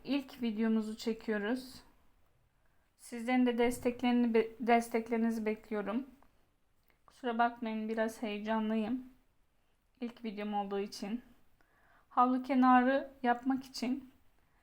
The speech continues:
e, bu dağımızın nasıl yapıldığını göstereceğim size. Ee, evet, başlıyoruz. Öncelikle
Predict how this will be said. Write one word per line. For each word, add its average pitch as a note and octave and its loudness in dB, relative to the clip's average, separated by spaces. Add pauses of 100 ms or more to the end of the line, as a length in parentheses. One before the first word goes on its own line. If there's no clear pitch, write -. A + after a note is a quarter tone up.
(440)
e, A3+ -6 (840)
bu B3 -4
dağımızın A#3 2 (220)
nasıl B3+ 2 (100)
yapıldığını G#3+ -4 (180)
göstereceğim G3+ -8
size. A3 -6 (2000)
Ee, G#3+ -6
evet, A#3 -4
başlıyoruz. A#3+ -2 (1800)
Öncelikle B3 -2